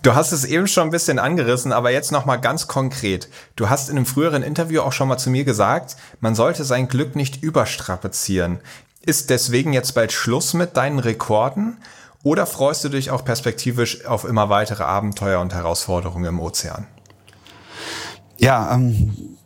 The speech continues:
Speaker 2: das ist echt eine schöne Frage. Ich freue mich auf Herausforderungen. Ich freue mich darauf, irgendwie den Leuten diese Perspektive zu vermitteln, zu zeigen.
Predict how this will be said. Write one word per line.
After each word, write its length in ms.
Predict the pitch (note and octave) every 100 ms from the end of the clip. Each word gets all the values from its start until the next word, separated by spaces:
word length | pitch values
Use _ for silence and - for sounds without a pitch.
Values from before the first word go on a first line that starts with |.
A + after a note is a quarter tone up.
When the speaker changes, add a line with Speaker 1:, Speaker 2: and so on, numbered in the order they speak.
| -
Speaker 2:
das 220 | B2 B2
ist 80 | -
echt 120 | B2+
eine 120 | C3
schöne 280 | - C3+ C#3
Frage. 380 | - B2 C3+ A#2
Ich 100 | A2
freue 240 | - C3
mich 180 | D3+ C3
auf 220 | B2+ -
Herausforderungen. 960 | B2 A2 D3+ - C#3 C#3 D3 D3 C#3+ F#2
Ich 140 | -
freue 240 | - A#2+ B2+
mich 180 | C3+
darauf, 480 | B2 A2 G#2+ A#2 A#2
irgendwie 380 | G2 A#2 A#2 A2
den 160 | G#2 G#2
Leuten 720 | G2 A2 A#2+ C3 B2 A#2+ A2+
diese 240 | A2 A2+
Perspektive 680 | G2+ A#2 - B2 - D3+ D#3
zu 140 | -
vermitteln, 480 | - C3 D3 D3 C#3
zu 160 | - A#2+
zeigen. 640 | - A#2 C3 D3 D#3+